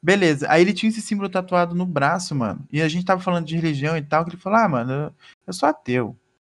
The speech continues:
E tal, né? É, na ver-, eu falei pra ele, "Ah, eu sou ateu." E aí ele mostrou o símbolo no braço, ele falou, "Você é?" E, mano, eu jurava que era um símbolo de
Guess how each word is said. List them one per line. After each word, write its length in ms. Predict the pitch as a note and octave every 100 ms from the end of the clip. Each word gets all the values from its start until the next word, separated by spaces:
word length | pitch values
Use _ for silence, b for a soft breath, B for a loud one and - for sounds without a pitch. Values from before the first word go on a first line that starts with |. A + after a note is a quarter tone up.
| _ _ _ _
E 80 | C#3
tal, 400 | - C3 B2+ A#2
né? 260 | A#2 A#2 - - _ _ _ _ _ _ _ -
É, 500 | C3+ B2+ B2 A#2+ B2+ -
na 120 | D3
ver-, 160 | D#3+ D3+
eu 80 | F3+
falei 200 | G3+ F#3+
pra 120 | F#3+
ele, 80 | G#3+
"Ah, 140 | D3
eu 80 | A2+
sou 180 | - E3+
ateu." 300 | G3 F#3+ F3
E 60 | C#3+
aí 80 | D3+
ele 140 | E3
mostrou 340 | F3 F3+ F3+ F3+
o 40 |
símbolo 320 | - F3+ F3+
no 80 | F3+
braço, 280 | E3 D3+ D3+
ele 100 | C#3+
falou, 280 | C#3 B2 - _ _ _ _ _ -
"Você 240 | C#3 -
é?" 280 | B2+ F#3 G3 _ _ _ _ _ _ _ _ _ _ _ _ C3
E, 60 |
mano, 280 | C#3+ D3+ C#3+
eu 60 | C#3
jurava 540 | E3 C#3+ C#3 D#3 C3+
que 120 | -
era 160 | C3 C3+
um 140 | C3+
símbolo 400 | - C#3+ C#3+ C3+
de 500 | B2 B2+ B2+ A2 G#2+